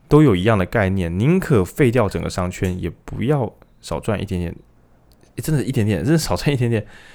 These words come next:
那这其实是造成一个无效率的市场。更可怕的事情是，需要它的人也无法取得。那如果你说是开店就算了，但今天如果是，比如说房子，我在台中，我联合好多好多有钱人，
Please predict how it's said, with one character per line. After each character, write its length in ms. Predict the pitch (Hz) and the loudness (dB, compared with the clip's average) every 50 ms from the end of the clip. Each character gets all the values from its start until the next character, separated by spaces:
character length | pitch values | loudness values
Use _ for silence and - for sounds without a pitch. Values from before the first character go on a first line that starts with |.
| - - - - | -20 -20 -16 -8
那 60 | - 196 | -8 -2
这 140 | - 233 | 0 0
其 180 | 202 - - 123 | 0 2 0 0
实 180 | 120 113 113 123 | 2 2 0 0
是 100 | 139 143 | 0 -4
造 280 | 156 - - 160 127 | -6 -2 0 2 2
成 200 | 104 104 98 90 | 2 0 -2 -2
一 40 | 92 | -2
个 140 | 92 90 - - | -4 -6 -8 -10
无 160 | 92 90 98 | -12 -10 -8
效 220 | 107 - 147 117 113 | -4 -2 -2 0 0
率 100 | 117 101 | 0 -2
的 100 | 92 87 | -2 -4
市 180 | - - 104 | -4 -4 -4
场。 240 | 92 - - - - - - - - - - - - - - | -6 -6 -8 -10 -12 -14 -20 -20 -20 -20 -20 -20 -20 -16 -4
更 180 | - 208 190 160 | 0 2 2 2
可 160 | - 117 101 | 4 2 2
怕 220 | 101 117 - 120 107 | 2 2 0 0 0
的 40 | |
事 160 | 107 127 123 107 | 0 -2 -4 -4
情 160 | - 98 92 | -4 -6 -8
是， 160 | 92 - 104 | -8 -8 -10
需 260 | 98 - - - 123 | -10 -10 -8 -4 0
要 140 | 143 139 117 | 0 0 0
它 220 | - - 117 117 | 0 -2 -4 -2
的 80 | 113 110 | -2 -2
人 300 | - 87 - - 82 - - | -4 -6 -8 -10 -10 -14 -10
也 120 | - 101 85 | -8 -8 -6
无 100 | 87 90 | -6 -4
法 160 | 92 95 95 | -4 -4 -4
取 160 | - - 95 78 | -4 -6 -10 -8
得。 240 | - - - 123 - - - - - _ _ _ - - 117 | -8 -8 -8 -8 -10 -14 -20 -20 -20 _ _ _ -12 -4 -2
那 140 | 110 104 | 0 0
如 140 | 104 135 170 | 2 4 4
果 80 | 175 147 | 4 4
你 80 | 110 | 4
说 160 | 98 113 123 117 | 0 0 -2 -4
是 40 | |
开 220 | 123 - - 113 110 | -4 -2 0 0 0
店 160 | 107 110 104 | 0 0 -2
就 80 | 98 95 | -2 -4
算 260 | - - 110 92 85 | -2 0 0 0 0
了， 140 | 82 - - | -2 -6 -4
但 160 | - 190 202 | -4 -2 -2
今 160 | 185 175 170 | -2 0 0
天 140 | 170 175 165 | 2 2 2
如 160 | 151 127 131 | 2 0 0
果 160 | 131 117 95 - | 0 -2 -2 -2
是， 340 | - - - 113 107 107 - - - - _ _ _ _ | -4 -6 -4 -4 -4 -4 -4 -8 -20 -20 _ _ _ _
比 100 | - 95 | -4 -2
如 60 | 92 | -2
说 240 | 92 - 104 98 98 | -2 0 0 0 0
房 260 | - - 87 - 92 | 0 -4 -4 -4 -4
子， 160 | 92 95 92 - | -6 -6 -6 -4
我 340 | - 95 92 87 85 82 87 | 0 0 2 2 2 0 0
在 160 | - 131 120 | 0 0 0
台 200 | 110 - 92 90 | 0 0 -2 -2
中， 240 | 92 - 117 120 120 | 0 0 0 0 2
我 100 | 104 92 | 0 0
联 240 | 90 95 123 165 175 | 0 0 0 -2 -2
合 160 | 170 185 180 | -2 -4 -4
好 260 | 175 - - 117 110 120 | -4 -2 2 2 2 2
多 200 | 147 160 170 170 | 2 0 0 0
好 180 | 160 127 110 | 0 -2 -2
多 160 | 110 127 135 | -2 -2 -2
有 160 | 139 123 101 95 | 0 0 -2 -2
钱 240 | - - 95 98 | -2 -4 -4 -2
人， 180 | 104 95 92 | -2 -2 -2